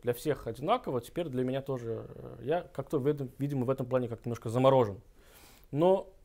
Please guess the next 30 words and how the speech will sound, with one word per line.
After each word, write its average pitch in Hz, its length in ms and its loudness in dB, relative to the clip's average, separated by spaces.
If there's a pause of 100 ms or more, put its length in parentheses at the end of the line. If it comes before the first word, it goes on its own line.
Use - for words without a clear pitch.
в - 80 -20
конце 160 200 -2
концов, 156 320 -2
ребёнок, 196 600 -6
у 147 60 -6
него 131 220 -4
просто 131 320 -10
это 127 140 -14
вау, - 500 -12 (800)
вот 143 140 -8
этот 139 180 -10
конструктор 135 440 -6
собран. 113 420 -4 (480)
А - 60 -12
теперь 147 140 -2
вспомните, 185 420 -2
как 185 240 -6
он 160 80 -6
собирает 127 320 -2
этот 110 200 -10
конструктор. - 520 -12 (220)
Это - 140 -10
вторая 185 320 4
вещь, 151 140 2
которой 120 220 -6
нам 117 160 -4
стоит 117 320 -4
с - 40 -20
вами 110 160 -4
поучиться. 107 500 -12